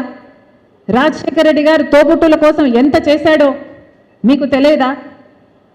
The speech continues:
మరి మీరు రాజశేఖర్ రెడ్డి గారి వారసులే కదా. మరి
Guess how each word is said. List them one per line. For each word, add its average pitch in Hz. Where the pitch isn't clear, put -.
మరి 277
మీరు 285
రాజశేఖర్ 320
రెడ్డి 311
గారి 302
వారసులే 302
కదా. 277
మరి 254